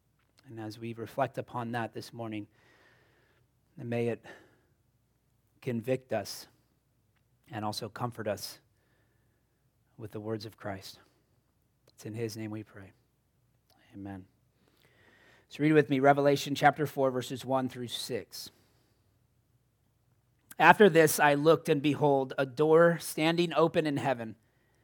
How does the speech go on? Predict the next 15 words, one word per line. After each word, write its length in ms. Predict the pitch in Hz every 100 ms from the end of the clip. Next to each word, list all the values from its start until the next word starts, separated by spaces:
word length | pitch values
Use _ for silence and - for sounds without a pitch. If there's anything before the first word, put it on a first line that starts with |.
| _ _ _ _ _ _ _ -
And 120 | 139
the 60 | 139
first 540 | - 175 185 - -
voice, 600 | 156 135 139 127 156 - - _ _ _ _ _
which 200 | 139 127
I 180 | 143 143
had 200 | 143 127
heard 340 | - 196 156
speaking 500 | - - 156 151 151
to 180 | 143 190
me 220 | 160 151
like 220 | 147 143 135
a 60 |
trumpet, 560 | - - 208 - 131 -
said, 460 | - 202 139 131